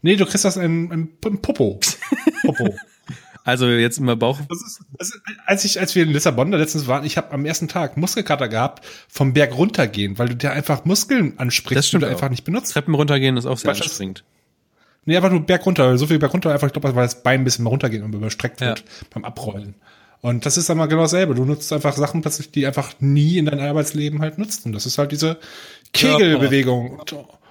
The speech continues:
Speaker 1: und, <laughs> ja, genau. Und dieser Flip, den man natürlich zum Schluss macht, diese dreiundsechzig Grad, wuhu, Michael Jackson Moonwalk-Phase, wenn man gut geworfen hat.
Speaker 3: Weil man halt immer gut wirft.
Speaker 1: Ist halt so.
Speaker 3: Deswegen.
Speaker 1: Ja, andauernd. Wir haben mich, also Kevin und ich, wir haben uns erstmal getroffen beim Kegeln. True Story.
Speaker 2: Echt?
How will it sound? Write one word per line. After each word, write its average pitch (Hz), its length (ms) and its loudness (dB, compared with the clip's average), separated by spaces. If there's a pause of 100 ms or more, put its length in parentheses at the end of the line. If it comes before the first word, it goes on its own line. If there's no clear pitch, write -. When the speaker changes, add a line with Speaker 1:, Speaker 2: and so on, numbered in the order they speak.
(120)
Speaker 1:
und, 190 400 2
<laughs> - 80 -4
ja, 147 100 4 (160)
genau. 131 400 0 (280)
Und 160 120 4
dieser 165 140 4
Flip, - 300 0
den 156 100 4
man 135 60 4
natürlich 135 200 2
zum 135 100 -4
Schluss - 200 -2
macht, 131 220 -2
diese 117 160 -4
dreiundsechzig 127 460 -2
Grad, 131 360 0 (100)
wuhu, 151 360 4
Michael 139 280 0
Jackson 135 360 -2
Moonwalk-Phase, 127 840 0 (300)
wenn 120 100 -6
man 107 80 -4
gut 139 120 -12
geworfen 160 360 0
hat. 110 80 -4
Speaker 3:
Weil 127 80 -4
man 135 160 -4
halt 135 160 -6
immer 139 200 -4
gut 117 200 -10
wirft. 143 200 -6
Speaker 1:
Ist - 100 -10
halt 113 140 -8
so. 110 180 -14
Speaker 3:
Deswegen. 104 340 -14 (380)
Speaker 1:
Ja, 160 100 -6 (140)
andauernd. 127 480 -6 (480)
Wir 131 80 0
haben 131 80 0
mich, - 260 -4
also 117 260 -2 (200)
Kevin 160 260 0
und 185 60 -2
ich, - 160 0
wir 131 40 2
haben 131 40 2
uns - 80 -2
erstmal 143 260 0
getroffen 143 260 -2
beim 131 120 2
Kegeln. 120 400 0 (160)
True 127 160 0
Story. 131 340 -2 (480)
Speaker 2:
Echt? 120 300 -4